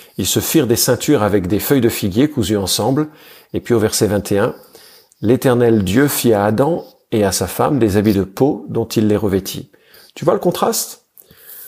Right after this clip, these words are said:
Lorsque l'homme et la femme prennent conscience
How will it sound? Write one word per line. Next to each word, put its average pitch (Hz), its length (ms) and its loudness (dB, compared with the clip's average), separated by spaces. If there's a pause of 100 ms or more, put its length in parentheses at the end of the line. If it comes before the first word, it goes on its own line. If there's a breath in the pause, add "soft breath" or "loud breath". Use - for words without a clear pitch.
(100)
Lorsque 180 380 2
l'homme 175 260 4
et 170 40 4
la 156 100 2
femme 139 400 0 (1000)
prennent 208 340 0
conscience - 920 -2